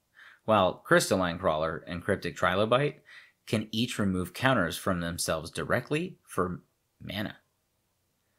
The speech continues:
Savage Ventmaw, Old Gnawbone, and Klauth Unrivaled Ancient will each produce a redonkulous amount of mana on our combat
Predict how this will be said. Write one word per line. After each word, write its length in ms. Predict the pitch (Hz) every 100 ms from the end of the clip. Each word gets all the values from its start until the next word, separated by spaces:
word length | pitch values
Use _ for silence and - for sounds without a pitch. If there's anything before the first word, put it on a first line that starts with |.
| _ -
Savage 400 | - 104 104 87
Ventmaw, 600 | 98 104 107 113 131 151 _ -
Old 260 | 107 120
Gnawbone, 640 | 101 95 92 101 101 101 - -
and 180 | 92 87
Klauth 420 | - 95 123 - -
Unrivaled 520 | 90 82 85 101 110
Ancient 440 | - 92 85 80 - _
will 160 | 92 98
each 260 | 107 131 -
produce 460 | 110 104 101 - -
a 80 | 107
redonkulous 1120 | 104 117 98 - - 92 92 - 87 80 -
amount 280 | 90 85 85
of 40 |
mana 400 | 87 87 82 78 -
on 140 | 92
our 100 | 90
combat 600 | 87 - 82 92 113 -